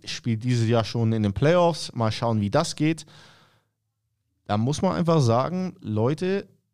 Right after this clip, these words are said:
im College ein Jahr extra zu bleiben, jetzt, wo man N I L-Geld kriegt, äh, geschätzt kriegt er zwei, drei Millionen nächstes Jahr, dass er da bleibt. Wir wissen natürlich auch, da ist was unterm Tisch, wie immer mit dabei.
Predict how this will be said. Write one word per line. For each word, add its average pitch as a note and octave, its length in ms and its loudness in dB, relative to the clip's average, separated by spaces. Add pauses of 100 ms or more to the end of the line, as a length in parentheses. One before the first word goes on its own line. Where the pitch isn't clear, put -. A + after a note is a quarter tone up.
(280)
im B2 180 -2
College E3+ 460 -2
ein D#3 200 2
Jahr D3+ 200 2
extra C#3+ 340 -2
zu C3 180 -4
bleiben, A#2+ 500 0 (420)
jetzt, G#2 680 -4
wo D#3 140 4
man D#3+ 180 2
N A#2+ 160 2
I B2 180 4
L-Geld B2+ 500 2
kriegt, - 440 -4
äh, F2 300 -12
geschätzt D3+ 460 0
kriegt - 260 -2
er C3 80 2
zwei, A2+ 320 0
drei A2 240 2
Millionen A2 500 2
nächstes G#2+ 380 0
Jahr, A2 160 4
dass G#2+ 120 0
er A2 60 2
da A2 300 0
bleibt. A2+ 420 -2
Wir G#2+ 80 2
wissen C3+ 220 2
natürlich A#2+ 400 2
auch, A#2 120 2
da G#2+ 120 2
ist A2 160 0
was A2 160 -2
unterm B2+ 420 2
Tisch, - 340 -2 (360)
wie C3 160 2
immer B2 260 2
mit A2+ 220 -2
dabei. G#2 420 0